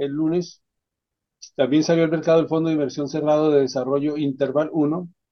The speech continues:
o sea que salieron el de inmobiliario y el de desarrollo. Este desarrollo colocó cuatrocientas cuotas y recaudó cuatro millones de dólares. Dos nuevos instrumentos de inversión.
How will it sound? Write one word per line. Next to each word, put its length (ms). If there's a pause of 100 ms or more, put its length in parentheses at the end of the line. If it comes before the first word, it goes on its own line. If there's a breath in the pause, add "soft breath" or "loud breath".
(360)
o 40
sea 140
que 100
salieron 360
el 180
de 100
inmobiliario 560
y 20
el 120
de 100
desarrollo. 520 (1500)
Este 260
desarrollo 1040
colocó 360
cuatrocientas 640
cuotas 560 (560)
y 60
recaudó 680
cuatro 420
millones 600
de 100
dólares. 680 (800)
Dos 240
nuevos 220
instrumentos 480
de 40
inversión. 540